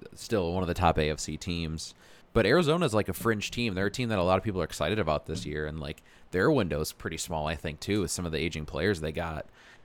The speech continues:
You know, if he, if he fucks up and costs them a game that could hinge whether or not they get in the playoffs, like,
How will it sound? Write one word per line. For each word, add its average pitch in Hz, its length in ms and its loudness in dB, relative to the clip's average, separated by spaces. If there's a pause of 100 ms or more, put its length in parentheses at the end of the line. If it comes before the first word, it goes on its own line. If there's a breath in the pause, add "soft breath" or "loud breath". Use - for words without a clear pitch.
(100)
You 95 140 2
know, 95 160 4
if 104 100 2
he, 113 220 2
if 107 180 -4
he 120 100 2
fucks 123 320 2
up 123 160 2
and 101 100 -4
costs 107 280 2
them 95 140 -2
a - 20 -4
game 87 480 -2 (240)
that 82 300 -2
could 101 240 2 (400)
hinge 107 300 -4
whether 92 180 2
or - 20 0
not 90 180 0
they 87 80 -2
get 87 120 0
in 65 60 -10
the 76 40 -6
playoffs, 82 560 0
like, 73 300 -8